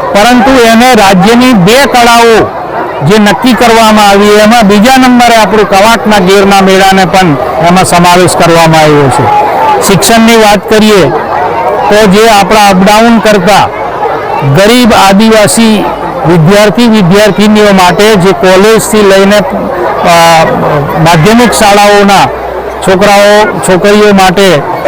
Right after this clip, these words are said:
હોસ્ટેલોની પણ આપણને આપવામાં આવી, સરકારી સાયન્સ કોલેજની પણ, અ, દુમાલી મુકામે આપણને આઠ કરોડ ને છેતાલીસ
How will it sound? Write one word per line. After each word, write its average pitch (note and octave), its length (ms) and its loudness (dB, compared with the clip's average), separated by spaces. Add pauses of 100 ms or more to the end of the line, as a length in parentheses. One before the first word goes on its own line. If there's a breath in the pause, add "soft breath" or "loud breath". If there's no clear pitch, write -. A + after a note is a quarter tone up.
(120)
હોસ્ટેલોની G#3 680 0
પણ G#3 240 0
આપણને G#3 420 0
આપવામાં G#3 480 2
આવી, G#3 220 2
સરકારી F3+ 480 0
સાયન્સ F#3+ 420 -2
કોલેજની G3+ 540 0
પણ, G#3+ 320 0 (360)
અ, F3 240 0
દુમાલી G#3 500 2
મુકામે G#3 460 0
આપણને G3 520 0
આઠ F3+ 260 0
કરોડ G3+ 360 0
ને G3+ 100 2
છેતાલીસ G3 500 0